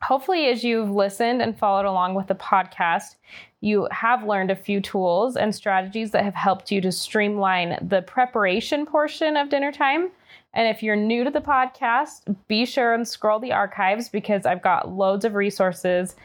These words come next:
uh, to help you make making dinner easier and less stressful. Um, but what about when the meal prep is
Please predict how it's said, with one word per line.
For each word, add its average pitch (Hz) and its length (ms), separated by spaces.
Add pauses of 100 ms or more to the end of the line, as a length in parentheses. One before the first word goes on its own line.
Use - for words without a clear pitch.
(340)
uh, 196 140
to 196 100
help 208 260
you 190 300
make 185 480 (640)
making 202 540
dinner 170 580
easier 170 840
and 190 220
less 165 220
stressful. - 520 (680)
Um, 202 400
but - 300
what 233 260
about 392 600 (500)
when 214 440
the 226 100
meal 214 260
prep 311 260
is 349 120